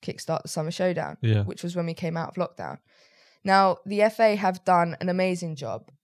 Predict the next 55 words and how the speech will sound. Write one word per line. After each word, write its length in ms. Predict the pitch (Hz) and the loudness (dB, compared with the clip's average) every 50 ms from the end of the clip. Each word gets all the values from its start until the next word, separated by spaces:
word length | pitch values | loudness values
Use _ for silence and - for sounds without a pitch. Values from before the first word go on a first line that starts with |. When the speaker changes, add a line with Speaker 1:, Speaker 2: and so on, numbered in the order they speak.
| _ _ _ _ _ _ - | _ _ _ _ _ _ -2
Speaker 1:
in 460 | 185 175 170 165 160 165 160 156 - - _ - | 2 2 4 4 2 2 0 -2 -6 -8 _ -4
providing 480 | - 185 170 170 170 175 170 160 165 | -2 0 2 4 4 2 2 0 -2
us 320 | 160 156 156 - - - - | -4 -4 -4 -6 -10 -12 -8
the 120 | 160 160 | -6 -6
opportunity 840 | 151 - - 180 - - - 185 175 165 160 156 147 - 139 135 160 | -6 -6 -8 -10 -12 -8 -6 -6 -4 -4 -6 -6 -8 -10 -10 -10 -10
to 120 | - - | -10 -8
have 200 | 160 160 160 160 | -8 -8 -8 -8
this 180 | - 160 - - | -10 -12 -8 -6
level 260 | 165 156 165 160 160 | -6 -6 -6 -6 -8
of 80 | 160 - | -10 -10
platform. 420 | - 170 - - - - 147 156 | -10 -10 -10 -10 -8 -8 -8 -6
However, 340 | 165 - 165 170 175 170 170 | -4 -2 0 2 2 2 0
it 140 | - - - | -4 -2 -2
doesn't 260 | 185 190 180 180 - | -2 -2 -4 -6 -10
stop 260 | - - - - _ | -12 -12 -12 -12 _
there. 300 | - 117 - - 104 - _ _ _ _ _ _ _ - | -10 -10 -8 -8 -10 -14 _ _ _ _ _ _ _ -6
You 60 | 180 | -4
know, 180 | 175 165 165 170 | -2 0 0 0
they 160 | 175 180 180 | 0 0 0
need 160 | 185 180 175 - | -2 -4 -4 -6
to 100 | 180 - - | -6 -6 -4
understand 680 | - 175 175 170 170 - - 175 170 165 160 156 160 165 | -4 -4 -4 -4 -6 -4 -2 -2 0 0 0 -2 -4 -2
that, 340 | - 160 156 156 151 - - _ _ - - | -2 -2 0 -2 -2 -6 -10 _ _ -18 -8
and 100 | - 170 | -2 -2
I'm 80 | 170 185 | 0 0
sure 260 | 196 - - 202 196 | 0 -2 -2 0 2
they 140 | 185 165 165 | 2 2 0
do, 420 | 165 - 175 175 165 160 160 156 - - _ _ _ - | 0 -2 -4 -2 -2 -2 -2 -4 -6 -10 _ _ _ -6
and 100 | 165 170 | -4 -2
I'm 80 | 165 170 | -2 -4
sure 240 | - - 208 190 | -2 -2 0 0
they 100 | 180 170 | 2 2
have 160 | 175 180 160 180 | 0 -2 -4 -4
their 140 | 160 156 | -4 -4
reasons, 540 | 160 170 165 165 160 - 151 135 - 147 - | -4 -4 -4 -6 -6 -6 -8 -8 -8 -10 -10
but 240 | - - - - - | -6 -6 -6 -4 -2
they 80 | - 175 | -4 -2
need 180 | 180 180 175 | -2 -4 -6
to, 100 | - - 175 | -6 -6 -6
uh, 60 | - - _ _ | -8 -8 _ _
in 140 | - 190 185 202 | -4 -2 0 0
my 200 | 214 202 190 180 | 2 2 2 2
opinion, 520 | 180 180 - 202 180 170 160 147 151 143 - | 0 -2 -4 -6 -4 -4 -4 -4 -6 -6 -8
it 140 | 175 - - | -8 -8 -6
needs 260 | 180 175 175 170 - | -6 -6 -6 -8 -10
to 120 | - - 185 | -14 -12 -8
be, 400 | 180 180 170 170 165 170 170 - _ | -6 -4 -4 -4 -4 -6 -10 -12 _
futsal 300 | - 156 - - - 175 175 | -12 -12 -8 -6 -4 -4 -4
needs 140 | 170 170 | -6 -8
to 60 | - - | -8 -8
be 100 | 170 170 | -8 -8
included 480 | 165 175 - 185 175 165 156 156 151 - | -8 -6 -6 -6 -6 -4 -6 -8 -8 -8
in 140 | 175 170 160 | -6 -6 -6
a 40 | 160 | -8
core 500 | - - - 180 170 165 156 151 175 | -10 -10 -8 -6 -4 -2 -2 -4 -6